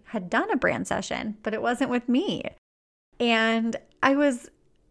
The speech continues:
initial-, I mean, like, honestly, my stomach kind of dropped. I try not to care about these types of things, like, because I do think everyone needs to go with whatever photographer, whatever service provider they vibe the best with. But in this case, I was like,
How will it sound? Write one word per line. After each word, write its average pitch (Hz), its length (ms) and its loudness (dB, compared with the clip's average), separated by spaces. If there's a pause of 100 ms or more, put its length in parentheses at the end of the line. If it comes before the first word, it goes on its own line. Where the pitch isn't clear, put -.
(140)
initial-, 240 520 4
I 254 80 6
mean, 269 180 6
like, 254 260 4
honestly, 302 380 4
my 226 160 4
stomach 220 420 2
kind 233 220 2
of 190 120 0
dropped. - 360 4
I 226 100 4
try 269 220 0
not 453 200 0
to 359 60 2
care 226 420 4
about 302 320 4
these 302 160 -2
types 311 280 2
of 285 120 -4
things, 302 400 0
like, 202 260 0 (140)
because 226 240 -2
I 220 100 4
do 208 260 -2
think 208 280 -4
everyone 196 460 0
needs 185 420 -4
to 214 260 -4
go 190 400 2
with 196 380 -2
whatever 190 400 0
photographer, 277 600 2
whatever 196 320 0
service 233 320 -2
provider 202 500 -2
they 190 300 -2
vibe 190 480 0
the 190 140 -2
best - 360 -2
with. 311 300 0 (520)
But 233 100 2
in 220 120 4
this 277 180 -2
case, 254 240 -4
I 220 80 -2
was 214 200 -6
like, 202 320 -2